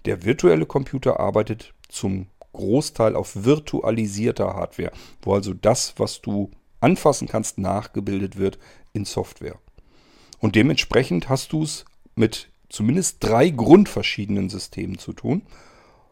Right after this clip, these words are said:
von denen du dann aber Kopien anlegen kannst. Äh, das heißt, wenn du aus diesen drei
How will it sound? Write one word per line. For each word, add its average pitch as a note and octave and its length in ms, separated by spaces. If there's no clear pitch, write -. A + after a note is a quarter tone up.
von A2+ 260
denen C3+ 220
du D#3 100
dann B2 200
aber C3 560
Kopien E3 520
anlegen D#2 580
kannst. - 500
Äh, G2+ 220
das G2 200
heißt, - 320
wenn A2+ 140
du A2+ 160
aus G2+ 100
diesen A2 280
drei G2+ 420